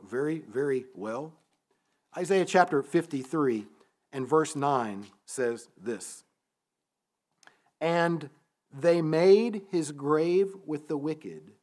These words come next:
but with the rich at his death." Isaiah prophesying about the suffering servant, the coming Messiah, the Savior for God's people, and it said,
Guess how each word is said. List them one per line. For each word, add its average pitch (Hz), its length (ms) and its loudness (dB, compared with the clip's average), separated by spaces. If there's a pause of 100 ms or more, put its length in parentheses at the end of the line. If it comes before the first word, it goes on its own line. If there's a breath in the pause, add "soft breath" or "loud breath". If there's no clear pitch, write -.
(800)
but 131 380 -4
with 160 320 -4
the 110 240 -6 (480)
rich - 680 -8 (600)
at 123 440 -2 (280)
his 113 480 -4 (460)
death." 95 300 -16 (1400 soft breath)
Isaiah 151 340 2
prophesying 160 600 -2
about 143 240 -6
the 143 40 -14
suffering 160 440 -8
servant, 165 500 -2 (560)
the - 60 -20
coming 151 260 -2
Messiah, 170 400 8
the 170 80 -10
Savior 143 320 -2
for 170 140 -2
God's 147 320 4
people, 151 360 -6
and 165 80 -8
it 131 60 -12
said, 196 260 0